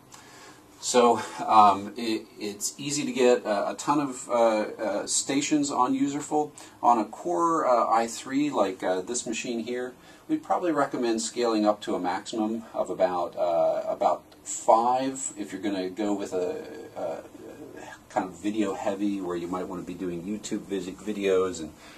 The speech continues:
and video is a key part of your, um, y-, you know, of your scenario. In fact, let's actually, while we're doing this, uh, pull up two videos here. Um, so I'm gonna go in here, um,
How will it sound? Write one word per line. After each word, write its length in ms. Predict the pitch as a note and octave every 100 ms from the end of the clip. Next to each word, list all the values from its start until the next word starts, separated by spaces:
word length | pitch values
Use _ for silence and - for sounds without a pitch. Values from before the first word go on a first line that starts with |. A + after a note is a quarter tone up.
| -
and 120 | F2+
video 360 | E2+ G2 G2+ G2
is 140 | F2+
a 60 | -
key 200 | - A2
part 360 | - G2+ F#2 F2+
of 140 | E2
your, 340 | F2 D#2+ E2
um, 120 | D#2+ D2+ - - - - - - -
y-, 120 | - -
you 180 | - F#2
know, 120 | F2+
of 120 | E2
your 120 | F2
scenario. 520 | E2+ G2 G2 F#2+ F#2+ G2
In 140 | G#2
fact, 260 | - A2 -
let's 180 | C#3+
actually, 440 | C3 A#2+ - G#2+ F#2
while 240 | F#2+ F#2+
we're 80 | F2+
doing 340 | E2 G2 F#2
this, 400 | E2 E2 D#2+ -
uh, 140 | F#2 E2+
pull 340 | - - G2
up 180 | F#2+ F#2 - -
two 160 | - E2+
videos 560 | E2+ E2 D2+ - -
here. 240 | G2 E2+ C#2+ - - - - -
Um, 300 | E3+ E3 E3
so 160 | - G#2+
I'm 80 | G2+
gonna 160 | F#2
go 260 | F#2 A#2 A#2
in 160 | A2 A2 -
here, 440 | D3+ D3 C#3 C3 C3+ - - - - C#3+
um, 400 | G#2 - -